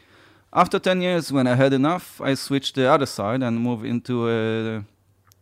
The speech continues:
entrepreneurship. Now, w-, everybody knows that we have a very vibrant, uh, startup scene in Israel. So around two thousand and ten, I also wanted to try some of it. And, um,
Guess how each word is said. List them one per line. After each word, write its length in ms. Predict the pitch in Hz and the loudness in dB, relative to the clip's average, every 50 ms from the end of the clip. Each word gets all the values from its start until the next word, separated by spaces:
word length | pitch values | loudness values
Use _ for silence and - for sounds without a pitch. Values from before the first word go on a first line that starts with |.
| _ _ _ - - | _ _ _ -8 -6
entrepreneurship. 800 | 139 123 - 131 123 - - 131 135 139 135 127 - 110 95 - | -4 -2 -2 -2 -2 -2 -2 0 2 2 0 0 -2 -6 -6 -6
Now, 140 | 101 104 110 | -4 -4 -4
w-, 200 | 110 104 - 120 | -4 -6 -6 -2
everybody 380 | 123 120 127 127 110 120 117 | -2 0 0 2 0 0 0
knows 180 | 113 117 113 107 | 0 0 0 -2
that 120 | - 117 95 | -4 -6 -4
we 80 | 110 | -2
have 120 | 110 110 107 | -2 -2 -2
a 80 | 107 | -4
very 360 | 95 82 117 110 110 107 107 104 | -4 -2 -2 -2 -2 -4 -6 -8
vibrant, 640 | - 90 85 92 104 110 104 104 113 110 107 - | -10 -10 -6 -4 -2 -2 -2 -4 -6 -8 -8 -6
uh, 140 | - 107 104 | -6 -8 -8
startup 360 | 98 - - 110 107 - 139 | -8 -6 -8 -8 -8 -8 -10
scene 180 | - - 143 135 | -10 -8 -6 -4
in 120 | 143 139 | -4 -4
Israel. 440 | 147 151 147 151 147 151 160 170 196 - _ _ _ _ _ _ _ | -4 -4 -6 -6 -6 -6 -6 -8 -10 -14 _ _ _ _ _ _ _
So 160 | - - 123 | -10 -4 -2
around 280 | 120 117 117 123 120 117 | -2 0 0 0 0 -2
two 100 | - 131 | -4 -6
thousand 360 | - - 117 117 107 120 110 | -6 -4 -4 -4 -2 -2 -4
and 180 | 110 110 101 - | -4 -4 -6 -6
ten, 180 | - 113 110 | -6 -4 -4
I 100 | 107 104 | -2 -4
also 340 | 98 - 113 113 - - 117 | -4 -2 -4 -4 -4 -6 -8
wanted 260 | 107 113 110 120 113 | -8 -8 -8 -8 -10
to 80 | - 120 | -12 -14
try 380 | - - - 120 117 120 127 139 _ _ _ _ _ _ _ _ _ _ _ _ _ _ - - - - | -12 -8 -4 -2 -2 -2 -4 -6 _ _ _ _ _ _ _ _ _ _ _ _ _ _ -20 -20 -20 -16
some 260 | - - 127 127 127 | -10 -6 -2 -2 -2
of 100 | 127 120 | 0 0
it. 380 | 135 143 143 - - - - - - | 0 -2 -2 -4 -8 -10 -10 -8 -6
And, 320 | 123 123 123 120 120 113 | -4 -2 0 0 0 0
um, 400 | 120 120 127 123 120 120 120 113 | 0 2 2 2 2 2 0 -4